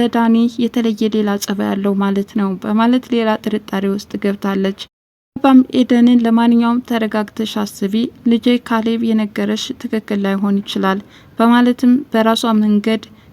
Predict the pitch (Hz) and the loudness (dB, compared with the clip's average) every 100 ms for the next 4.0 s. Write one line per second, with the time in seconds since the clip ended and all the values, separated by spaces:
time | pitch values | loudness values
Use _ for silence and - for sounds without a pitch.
0 | - 233 240 240 240 240 220 208 - 220 | -2 4 6 6 4 2 2 -2 -2 -2
1 | 220 214 202 196 196 214 226 - 208 208 | 0 0 -2 0 0 0 0 -4 -8 -6
2 | 202 202 196 202 214 208 208 202 202 202 | -6 -6 -6 -4 -2 0 0 -2 -4 -4
3 | 202 - 202 - _ _ _ - 269 | -4 -2 -2 -2 _ _ _ 4 6